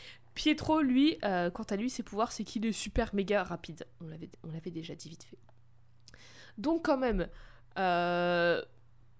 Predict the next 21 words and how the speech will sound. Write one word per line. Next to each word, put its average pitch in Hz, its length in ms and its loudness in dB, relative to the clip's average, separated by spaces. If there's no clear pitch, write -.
bon 262 280 2
gros 247 200 2
traumatisme, 262 680 2
quand 233 140 4
même, 196 320 4
un 214 100 0
petit - 240 -10
peu. 214 300 -4
Un, 185 220 2
un, 208 300 2
le... 220 280 0
un 233 120 6
démon 285 420 4
qui 240 220 0
veut 240 340 4
te - 80 6
posséder 269 600 2
à 220 100 0
tes 240 160 2
dix 226 300 2
ans, 247 240 4